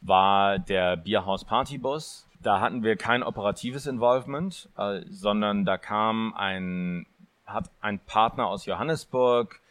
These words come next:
einen seiner grauen Busse nach Kapstadt geschickt. Ich hab ihm gesagt, „Junge, lass uns den gelb anmalen.“ Das Foto von dem gelben Bierhaus Partybus wurde dann auf Facebook, glaub ich, zweieinhalbtausend Mal geteilt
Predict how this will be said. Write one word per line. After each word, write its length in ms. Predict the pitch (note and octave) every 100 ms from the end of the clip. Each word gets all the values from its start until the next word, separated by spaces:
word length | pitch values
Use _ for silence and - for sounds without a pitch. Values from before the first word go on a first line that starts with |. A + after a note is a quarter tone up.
| -
einen 240 | G#2+ A2+
seiner 260 | G#2+ G2+ G2
grauen 360 | E2+ G2+ A#2 G2+
Busse 260 | A2 -
nach 180 | F2+ -
Kapstadt 420 | - - C3+ A2
geschickt. 640 | A2+ - A2+ G#2 - - _ _ _ -
Ich 180 | C3
hab 140 | C3 A2+
ihm 160 | A2+
gesagt, 600 | A2 G2 G2+ G2 F#2+ - _ _
„Junge, 400 | A2+ B2 B2 B2+ - _ _ -
lass 260 | A#2 A2+ B2
uns 120 | A2
den 160 | G#2
gelb 260 | F#2+ C3 -
anmalen.“ 800 | C3 B2+ A#2+ A#2+ A#2+ A#2+ A#2 A2 -
Das 240 | A2 G2+ -
Foto 420 | C#3 D3+ D3+ C3
von 320 | - A2+ G#2+
dem 280 | G2+ G2+ F#2
gelben 760 | G2+ A2+ G#2+ A2 G#2+ G#2 F#2+ E2
Bierhaus 560 | G#2 G#2+ G2+ F#2+ F#2+ -
Partybus 880 | A#2+ C3 B2 G#2 G#2 G2 F#2 - - _ _ _ _ _ -
wurde 320 | G#2 G#2+ G2+
dann 500 | F#2+ F#2+ F#2+ F#2 F2+
auf 160 | F2+
Facebook, 500 | - G2+ G2+ - F#2+
glaub 200 | - F2
ich, 80 | F2+
zweieinhalbtausend 840 | - G#2+ G#2 F#2 F2+ - F#2+ F2+
Mal 220 | F2 E2+ D#2+
geteilt 600 | - A#2+ C#3 D3+ -